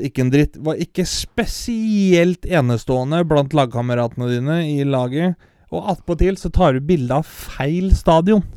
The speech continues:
når du skal si farvel. Da tenker jeg litt sånn, akkurat den kunne du spart deg for.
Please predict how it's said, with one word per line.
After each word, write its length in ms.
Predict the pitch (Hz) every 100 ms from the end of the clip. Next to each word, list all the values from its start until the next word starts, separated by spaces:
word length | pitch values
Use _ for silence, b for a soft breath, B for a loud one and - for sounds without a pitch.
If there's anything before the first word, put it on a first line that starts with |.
| -
når 240 | 160 151
du 60 | 151
skal 160 | 165 156
si 140 | 165
farvel. 380 | 160 180 196 190 - _ _ _ _ _ -
Da 120 | 160
tenker 240 | 175 147 147
jeg 140 | 139
litt 100 | 127
sånn, 140 | 131 -
akkurat 480 | 180 - 190 180 170
den 300 | 175 175 170
kunne 240 | 170 143
du 60 | 135
spart 220 | 117 92
deg 80 | -
for. 160 | -